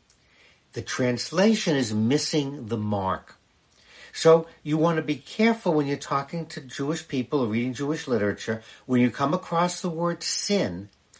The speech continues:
it's not a state of being. It's not punishment. It just means you missed the mark. You know the best way to behave. You know the right thing to do. You missed the mark.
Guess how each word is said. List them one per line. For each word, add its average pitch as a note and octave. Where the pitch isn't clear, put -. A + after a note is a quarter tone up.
it's -
not A2+
a D3
state E3+
of D#3+
being. D#3
It's -
not A2
punishment. F3+
It B2
just C3+
means D3
you B2+
missed A2+
the B2
mark. E2
You F3+
know A3+
the G3
best C#3
way A2
to F#2+
behave. D#2+
You D#3
know G3
the C#3
right G#2
thing E2+
to -
do. D2+
You G#2+
missed F#2+
the G2
mark. D2